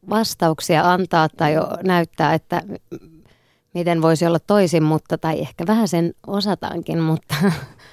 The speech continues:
mutta, tota, mutta ennen kaikkea ehkä niinku herättää vaan, herättää näitä kysymyksiä ja, ja niinku, että voiko katsoa toisin ja olla tavallaan tietoinen siitä, että miten katsoo, ö,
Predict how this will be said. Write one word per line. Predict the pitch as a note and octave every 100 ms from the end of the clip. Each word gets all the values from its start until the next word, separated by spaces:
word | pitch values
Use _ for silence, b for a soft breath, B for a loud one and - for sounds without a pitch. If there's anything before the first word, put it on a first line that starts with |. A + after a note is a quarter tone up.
| B -
mutta, | G#3 G3 F3+
tota, | F3 E3+ - F3
mutta | G3+ G#3+
ennen | F#3+
kaikkea | E3+ E3 D#3+
ehkä | -
niinku | E3+ E3+
herättää | F3 D#3+ - D#3 D3+
vaan, | E3+ F#3 - A3+
herättää | A3+ - F#3+
näitä | F3
kysymyksiä | F#3 F3 D3+ - E3 E3 b b b b E3
ja, | E3 D3 - _ _ _ _ _ _ _ _ _
ja | E3+ D3+
niinku, | D3+ D3+
että | D#3 E3
voiko | E3 D#3+ D#3+
katsoa | E3 - - D3
toisin | - D3 D#3 D#3 D#3
ja | D3
olla | D3+
tavallaan | D3 D3 D3+
tietoinen | E3 D#3+ C#3 D#3+ E3
siitä, | D3+ C3 C#3 C#3
että | D3 D#3+
miten | D3+ D#3 D#3
katsoo, | - D3+ - - B2+ D#3+ - _ _ _ _ _ _ _ _ _ _ _ _ _ _ _ _ _ D4
ö, | C3+ -